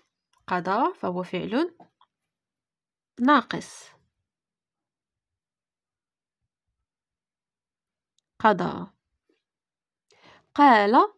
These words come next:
فعل أجوف، معتل أجوف، قال. إذن، نمر السؤال الموالي.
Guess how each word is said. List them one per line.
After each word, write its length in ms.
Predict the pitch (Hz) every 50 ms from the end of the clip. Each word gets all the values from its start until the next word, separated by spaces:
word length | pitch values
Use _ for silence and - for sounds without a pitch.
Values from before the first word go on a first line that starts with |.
| _ _ _ _ _ _ _ _ _ _ _ _
فعل 540 | - - 214 202 175 185 208 262 320 330 - - - - _ _ _ _ _
أجوف، 680 | - 240 214 190 185 185 190 190 - - - - - _ _ _ _ _ _
معتل 540 | - 196 175 156 - - 214 220 233 226 226 - -
أجوف، 500 | 190 185 185 180 - 156 - - - _ _ - - _ _ _ _ _ _ _ _ _ _ _ _ _ _ _ _ _ _ _
قال. 440 | - 214 214 202 196 220 214 - - - _ _ _ _ _ _ _ _ _ _ _ _ _ _ _ _ _ _ _ _ _ _ _ _ _ _ _ _ 202
إذن، 240 | 190 175 190 185 185 -
نمر 260 | 196 196 196 202 196 202
السؤال 360 | 202 - - - - - 185
الموالي. 680 | 185 185 190 185 185 190 190 190 190 240 311 381 -